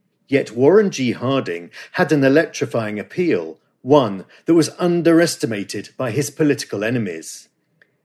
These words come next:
He liked to play the outsider, a newcomer to Washington who was prepared to speak the unspeakable, criticizing the previous administration for its handling of World War One. He also opposed Wilson's idea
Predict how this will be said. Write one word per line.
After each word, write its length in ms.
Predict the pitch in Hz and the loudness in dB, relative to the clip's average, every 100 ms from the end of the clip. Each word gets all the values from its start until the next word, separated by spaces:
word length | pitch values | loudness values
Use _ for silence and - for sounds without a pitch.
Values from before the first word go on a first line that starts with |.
| _ | _
He 160 | _ 180 | _ 2
liked 240 | 202 262 | 2 2
to 80 | - | -4
play 300 | 294 - 131 | -4 0 2
the 140 | 120 113 | 2 0
outsider, 800 | 117 - - 185 185 117 85 - - - | -2 -6 -2 0 0 -2 -6 -8 -16 0
a 100 | 180 | 2
newcomer 500 | 190 226 233 196 175 | 4 4 2 2 0
to 140 | 156 | 2
Washington 680 | 151 185 - 151 - 104 87 _ _ | 2 0 0 -6 -4 -6 -8 _ _
who 100 | 165 | 0
was 120 | 180 | 0
prepared 500 | - 180 - 165 160 - | 0 -6 0 2 4 2
to 80 | |
speak 460 | 135 - 185 165 - | -4 -2 -4 -4 0
the 160 | 160 151 | 4 4
unspeakable, 920 | 160 156 - 180 - 107 101 85 - _ _ _ | 4 -2 -4 -6 -4 -6 -6 -8 -12 _ _ _
criticizing 720 | 233 226 202 208 175 156 143 | 0 2 2 2 2 0 -2
the 80 | 131 | -2
previous 480 | - 202 160 - 151 | -2 -2 2 0 0
administration 1000 | 123 156 147 - 165 160 - 117 101 - - | -2 0 0 0 2 2 0 -6 -6 -12 -20
for 160 | - 147 | 2 2
its 160 | 147 | 4
handling 520 | - 185 180 127 110 101 | -2 -4 -2 -2 -4 -4
of 100 | 90 | 0
World 320 | 107 101 98 | 0 0 -2
War 300 | 98 92 90 | -4 -4 -2
One. 420 | 117 113 82 80 _ _ _ _ _ _ _ | -4 -4 -8 -18 _ _ _ _ _ _ _
He 180 | - 143 | -2 2
also 360 | 170 208 - 110 | 4 2 0 -4
opposed 500 | - 120 107 92 107 | -4 -6 -6 -8 0
Wilson's 500 | 127 160 - 120 117 | 4 4 2 -6 -2
idea 540 | 107 98 147 139 90 | -2 2 2 2 -2